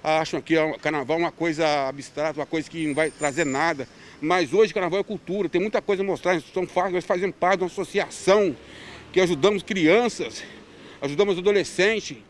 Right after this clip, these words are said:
transformamos, fazemos percussionistas, fazemos passistas. Então isso dói em mim não poder fazer essa realização,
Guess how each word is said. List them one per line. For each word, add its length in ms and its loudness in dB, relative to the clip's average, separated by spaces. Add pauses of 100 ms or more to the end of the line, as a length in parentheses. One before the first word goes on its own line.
(320)
transformamos, 680 2
fazemos 420 0
percussionistas, 1000 -2 (280)
fazemos 360 0
passistas. 800 -2 (460)
Então 400 6
isso 240 0
dói 500 4 (100)
em 160 0
mim 240 2
não 120 -2
poder 340 2
fazer 300 2
essa 120 -2
realização, 680 -4